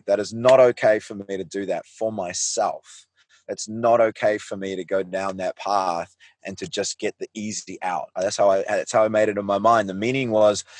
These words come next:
if I take my life, it's an easy out. If I stay in the game, well,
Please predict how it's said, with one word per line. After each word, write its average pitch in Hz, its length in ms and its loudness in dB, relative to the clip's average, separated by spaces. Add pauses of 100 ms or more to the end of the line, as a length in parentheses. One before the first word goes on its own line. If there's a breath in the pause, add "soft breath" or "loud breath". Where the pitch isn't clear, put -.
(180 loud breath)
if - 160 0
I 127 80 6
take - 220 2
my 113 120 4
life, 104 260 4
it's 95 160 -6
an 95 80 -8
easy 98 320 0
out. 101 240 6 (260 loud breath)
If - 160 -6
I 110 80 8
stay 117 340 4
in 117 100 0
the 104 80 0
game, 107 520 2 (260 loud breath)
well, 113 360 6